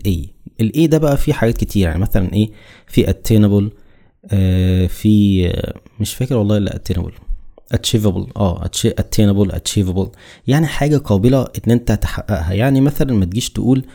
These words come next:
أنا في خلال، أو أنت ما بتقرأش أصلًا، تمام؟ أنت ما تجيش تقول أنا في خلال أول تلات شهور عايز أقرأ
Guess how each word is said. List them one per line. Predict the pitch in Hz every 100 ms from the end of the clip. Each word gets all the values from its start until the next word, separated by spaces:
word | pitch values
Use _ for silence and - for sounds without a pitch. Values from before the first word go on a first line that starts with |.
| - - _ -
أنا | 90
في | 95
خلال، | - 101 113 113 95
أو | 107 107
أنت | - 95 98
ما | 92
بتقرأش | - - 95 -
أصلًا، | - 151 - - -
تمام؟ | 87 107 123 - - - -
أنت | 98 101
ما | 92
تجيش | 107 -
تقول | 117 139 - 104
أنا | 92
في | 82 85
خلال | - 107 123 101 90
أول | 104 98
تلات | 90 104 98
شهور | - 92 104 90
عايز | 87 98 107 98 101
أقرأ | 104 117 107